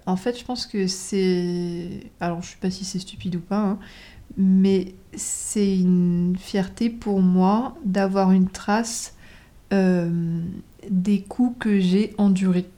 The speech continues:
Tu vois ? D'être, euh, ouais, de, d'être toujours là, de toujours, euh, bah, être, je sais pas, en bonne santé et continuer surtout à avancer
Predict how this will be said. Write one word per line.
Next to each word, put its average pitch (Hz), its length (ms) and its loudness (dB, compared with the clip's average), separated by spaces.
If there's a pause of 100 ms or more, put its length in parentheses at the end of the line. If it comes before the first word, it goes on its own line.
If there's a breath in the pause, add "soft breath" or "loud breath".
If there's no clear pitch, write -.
(680)
Tu 185 100 -4
vois ? 190 120 0 (2750 soft breath)
D'être, 190 460 -2
euh, 165 680 -4 (920 soft breath)
ouais, 180 180 -4
de, 170 360 -6
d'être 175 360 -6
toujours 202 380 2
là, 185 380 2
de 185 80 0
toujours, 180 520 -4
euh, 160 720 -6
bah, 180 160 -4
être, 180 340 -8
je - 80 -14
sais 190 100 -8
pas, 175 200 -6
en 185 80 -2
bonne 175 180 -4
santé 190 460 -2
et 185 100 -2
continuer 196 640 2
surtout 196 440 -6
à 196 80 -2
avancer 170 540 -6